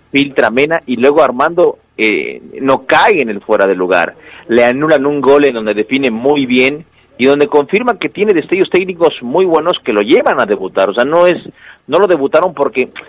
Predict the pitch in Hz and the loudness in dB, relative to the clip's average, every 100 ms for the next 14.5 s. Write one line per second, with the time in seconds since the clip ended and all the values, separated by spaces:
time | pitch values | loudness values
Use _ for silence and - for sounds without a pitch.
0 | - 185 180 185 147 120 _ _ - - | -14 -6 0 2 0 -4 _ _ -18 -2
1 | 127 190 208 220 214 170 151 156 143 190 | 2 2 2 0 0 0 -2 -4 0 2
2 | 208 180 151 143 170 - - 113 123 143 | 2 2 2 2 0 -2 -18 -8 -4 -2
3 | 156 143 82 85 98 - 107 127 135 147 | -2 -2 -2 -4 -4 -2 -2 -2 0 0
4 | 160 156 - 127 101 101 127 139 147 147 | 2 -2 0 0 0 2 4 4 4 2
5 | 143 123 76 110 117 135 139 127 113 - | 0 -2 -2 -4 -2 -2 0 2 0 -2
6 | - 101 107 113 - 143 147 127 113 98 | -8 -6 -4 -6 -6 -2 0 0 -2 -2
7 | 113 131 117 113 98 104 127 147 131 90 | -2 -2 -2 -4 -4 -2 0 0 -2 -4
8 | 101 98 107 107 101 113 120 107 120 117 | -10 -2 -2 -2 -10 -6 -4 0 0 0
9 | 113 110 120 110 101 107 117 131 151 143 | -2 0 0 -2 -2 -4 -2 -4 -2 -2
10 | 170 - - - - - 120 135 131 110 | -2 -4 -20 -20 -16 -2 0 2 -2 -2
11 | 135 123 - 104 98 117 104 95 92 98 | -2 -4 -2 -2 0 0 0 0 0 0
12 | 98 - - 123 - 147 160 139 135 110 | 0 -2 -2 -2 0 -2 0 -2 -4 -4
13 | 101 92 85 76 73 65 - - - 107 | -2 -2 -2 -2 -2 -4 -12 -12 -4 -2
14 | - 127 139 - 107 | 2 2 0 -2 -6